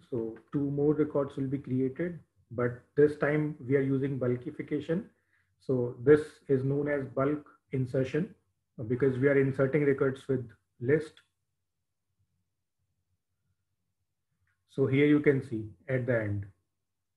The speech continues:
number of D M L operation, one out of two, and number of D M L rows are two. So D M L statement, uh, is one because we are inserting two records with the help of, uh, list of account.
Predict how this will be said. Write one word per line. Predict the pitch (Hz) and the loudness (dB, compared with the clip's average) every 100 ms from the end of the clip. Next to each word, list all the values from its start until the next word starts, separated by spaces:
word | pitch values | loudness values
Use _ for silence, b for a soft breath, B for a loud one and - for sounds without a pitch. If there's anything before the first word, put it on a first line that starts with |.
| _ _ _ _ - | _ _ _ _ -4
number | 127 127 147 | -2 2 2
of | 151 | 2
D | 135 143 | 4 4
M | 151 | 4
L | 151 | 2
operation, | 147 147 147 151 156 139 | 4 2 4 0 -2 -4
one | 123 135 | -2 -2
out | 143 139 | -2 0
of | 156 156 | -2 2
two, | 165 | 2
and | 170 | 2
number | 139 135 139 | 0 0 0
of | 143 127 | -2 0
D | 131 | 0
M | 139 | 0
L | 143 | -2
rows | 120 135 131 | -2 -2 -2
are | 135 120 | -4 -4
two. | - 98 - _ _ _ | -8 -12 -14 _ _ _
So | - 117 | -4 -2
D | 127 151 | 4 4
M | 165 | 6
L | 180 | 2
statement, | - 147 151 156 156 147 - - | 2 0 2 0 0 -4 -12 -8
uh, | 131 123 131 | -4 -4 -4
is | 131 117 | -6 -2
one | 131 151 | -2 0
because | 139 139 127 120 | 0 2 0 2
we | 127 | 0
are | 131 | 2
inserting | 127 123 135 131 147 139 | -2 -2 -4 -4 -8 -2
two | 151 151 | 2 2
records | 135 143 139 139 - | 2 0 -2 -2 -6
with | 123 | -6
the | 120 | -4
help | 117 120 | -4 -2
of, | 135 131 - _ 151 | -4 -6 -10 _ -8
uh, | 117 110 110 - _ _ _ - | -6 -4 -6 -12 _ _ _ 0
list | 131 135 - | 2 2 2
of | 127 123 - _ _ _ _ _ _ _ _ | -2 -2 -10 _ _ _ _ _ _ _ _
account. | 123 113 98 | -10 -8 -8